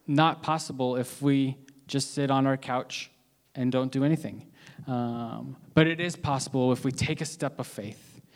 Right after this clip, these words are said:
and trust that God is at work and working through us, whether it's, yeah, asking a coworker, "Hey, come read the Bible with me," or asking a believing friend, "Hey, let's, um, study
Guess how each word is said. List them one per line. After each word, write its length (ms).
and 140
trust 440
that 160
God 260
is 180
at 160
work 340
and 140
working 320
through 320
us, 320
whether 340
it's, 400
yeah, 140
asking 460
a 80
coworker, 480
"Hey, 280
come 240
read 160
the 60
Bible 300
with 220
me," 300
or 340
asking 500
a 60
believing 420
friend, 320
"Hey, 400
let's, 540
um, 680
study 600